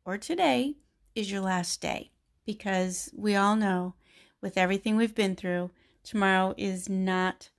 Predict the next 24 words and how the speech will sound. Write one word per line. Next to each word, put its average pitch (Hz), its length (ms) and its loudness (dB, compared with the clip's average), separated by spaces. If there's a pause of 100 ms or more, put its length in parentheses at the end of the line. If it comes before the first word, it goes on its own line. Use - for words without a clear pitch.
(300)
promised. - 720 2 (600)
So 220 400 8
before 233 460 2
we 330 120 4
really 294 680 4
truly 277 540 2
get 214 200 2
started 180 500 2
with 185 160 -2
epis-, 185 420 -4
or 190 160 -2
with 180 220 -2
season 214 440 2
two, 185 500 2 (640)
I 220 80 2
wanted 330 400 4
to 392 120 -2
kind 339 260 4
of 277 80 4
look 247 260 2
back 208 380 0
over 196 640 0 (680)
the 220 180 2
past 214 560 4